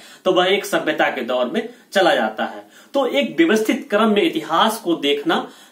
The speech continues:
चाहिए। इसके पीछे उन्होंने कहा है कि एक इतिहास पा-, इतिहासकार को बायस्ड नहीं होना चाहिए, निष्पक्ष इतिहास लेखन का दृष्टिकोण अपनाना चाहिए, पूर्वाग्रह से ग्रसित नहीं होना चाहिए। तो एक निष्पक्ष इतिहास का जब दृष्टिकोण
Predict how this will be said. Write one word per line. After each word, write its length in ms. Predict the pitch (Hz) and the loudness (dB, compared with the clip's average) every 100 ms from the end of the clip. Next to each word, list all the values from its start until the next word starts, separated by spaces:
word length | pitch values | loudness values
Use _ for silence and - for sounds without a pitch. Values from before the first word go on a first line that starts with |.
| - | -2
चाहिए। 480 | 190 190 143 110 - _ - | -2 0 0 -2 -8 _ -6
इसके 360 | 240 254 - 320 | -2 0 2 2
पीछे 280 | - 214 254 | 2 0 0
उन्होंने 340 | 226 220 220 | 2 4 2
कहा 300 | 214 190 202 | 2 0 0
है 80 | 202 | -2
कि 140 | 208 | -2
एक 140 | 196 185 | -2 -2
इतिहास 540 | 175 165 185 208 - | -4 -4 -2 -2 -2
पा-, 280 | 170 160 160 | -6 -6 -6
इतिहासकार 720 | 180 180 175 196 - 151 147 - | -6 -4 -2 -2 -2 -2 -2 -2
को 260 | 202 220 - - - - | -2 -4 -6 -20 -20 -4
बायस्ड 500 | 147 151 196 202 185 | 0 2 0 -2 2
नहीं 100 | 220 | 6
होना 240 | 214 214 | 6 6
चाहिए, 440 | 214 202 190 226 226 - - | 4 0 0 -2 -4 -12 -6
निष्पक्ष 640 | 151 175 - 277 285 - | 0 0 0 0 0 0
इतिहास 480 | 220 185 180 196 208 | -4 -2 0 0 0
लेखन 300 | 180 180 180 | -2 -2 0
का 100 | 185 | 0
दृष्टिकोण 640 | 170 156 - - - 220 | -2 -4 -8 -6 0 0
अपनाना 460 | 220 165 196 233 247 | 0 -4 0 2 2
चाहिए, 440 | 208 160 151 226 - - - - | 0 -2 0 -2 -4 -18 -20 -2
पूर्वाग्रह 440 | 226 269 277 214 214 | 2 4 4 4 2
से 140 | 226 | 2
ग्रसित 440 | 214 170 170 262 | 0 0 0 -2
नहीं 180 | 165 160 | 2 2
होना 260 | 147 139 123 | 2 0 -2
चाहिए। 420 | 117 110 110 104 - _ _ _ - | -4 -6 -8 -14 -18 _ _ _ 0
तो 120 | 214 | 2
एक 260 | 220 220 | 4 4
निष्पक्ष 460 | 175 160 - 240 - | 4 4 2 -2 -2
इतिहास 500 | 185 165 165 185 208 | -4 -2 0 0 0
का 100 | 180 | -2
जब 180 | 160 156 | -2 -4
दृष्टिकोण 500 | 143 - 160 180 | -8 -6 0 2